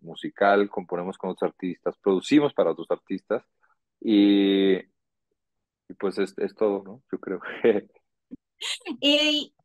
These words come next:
Speaker 2: ustedes qué son de los que hacen rutinas antes? Bueno, no rutinas, a lo mejor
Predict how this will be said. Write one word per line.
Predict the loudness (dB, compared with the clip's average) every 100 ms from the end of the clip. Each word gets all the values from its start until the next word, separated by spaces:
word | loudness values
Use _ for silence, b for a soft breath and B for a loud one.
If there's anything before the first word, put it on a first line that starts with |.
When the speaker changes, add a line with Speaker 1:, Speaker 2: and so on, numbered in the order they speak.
| _ _ -6
Speaker 2:
ustedes | -4 -2 -2 0 0 -2 -6 _ -6
qué | -2 -2 -2 -4 -6 -8 -12
son | -12 -10 -4 -2
de | -2 -2 -2
los | -6
que | -8
hacen | -6 -2 -2
rutinas | -2 -6 -4 -2 0 -2 -4 -8 -10
antes? | -6 -6 -4 -2
Bueno, | 0 0 0
no | -2
rutinas, | -6 -10 -8 -6 -6
a |
lo | -6
mejor | -6 -6 0 2 2